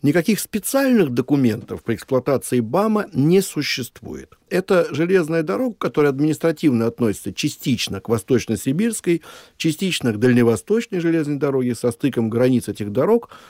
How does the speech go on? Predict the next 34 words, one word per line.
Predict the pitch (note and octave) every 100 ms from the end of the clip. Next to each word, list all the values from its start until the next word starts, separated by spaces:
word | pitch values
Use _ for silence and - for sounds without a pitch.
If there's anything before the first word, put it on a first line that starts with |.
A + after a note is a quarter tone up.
| _ -
на | C3+
станции | - G#3 G#3+ E3
под | - A2
названием | A2 G2+ C3 C#3+ C3+ - _
Хани. | - - B2 G#2 F2 - _ _ _ _ _ _ -
С |
другой | A#2 F#3 C4+
стороны, | A#3+ A3 G3 E3 -
бам | A2 E3+ G#3+ G3+
проходит | F3+ E3 F#3 D3+ D3 -
там, | A3 B3 A3+
где | E3 C3+ G3+ G#3+ G3 - _
как | - E3+
бы | D3
другая | B2+ E3 D#3+ B3 B3
планета, | A#3 G#3+ A3 F3+ G#2 G2+ F2 - _
и | C#3+ D3+ F3
работа | F#3+ G#3+ C#4+ C4+
на | F#3 D3+
нем | C3 A#2
во | D3
многом | G#3+ C#4 A#3
есть | D#3 A3 -
настоящий | C#3+ C3 C#3 D#3 - -
экстрим, | F3+ - - E3 D3 A#2 F#2 _ - -
когда | - C#3 D#3+ D3+ - _ -
любой | D#3+ G3 D#3+ B2 A#2
неверный | C#3 B2+ A2+ A2+
шаг | A#2 C3+ A2
человека | - D3+ A3+ D#4+ D4+
может | A3+ A#3+ -
обернуться | C3 A#2+ B2 C3+ -
его | G#2+ G#2
гибелью. | G2 G#2+ F#2+ G2